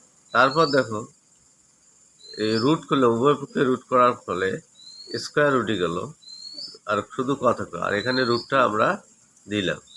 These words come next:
এখন এটা রুট করলে হয় বত্রিশ, রুট করলে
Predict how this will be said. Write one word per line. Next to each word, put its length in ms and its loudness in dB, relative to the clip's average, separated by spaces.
এখন 300 -2
এটা 220 0
রুট 260 0
করলে 340 2
হয় 360 2
বত্রিশ, 600 0
রুট 160 -12
করলে 260 4